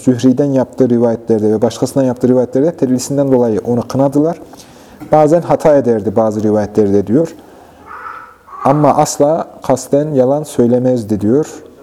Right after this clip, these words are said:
O hadis yazılacak kimselerdendir.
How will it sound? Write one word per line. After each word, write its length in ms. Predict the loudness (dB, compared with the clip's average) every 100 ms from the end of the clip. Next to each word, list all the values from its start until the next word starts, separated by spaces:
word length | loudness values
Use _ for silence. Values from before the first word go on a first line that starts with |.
| -20 -20 -20 -20 -20 -4
O 100 | -4
hadis 340 | 0 -2 -2 0
yazılacak 480 | 0 0 -2 -4
kimselerdendir. 1040 | -4 -4 0 0 0 0 -2 -6 -10 -16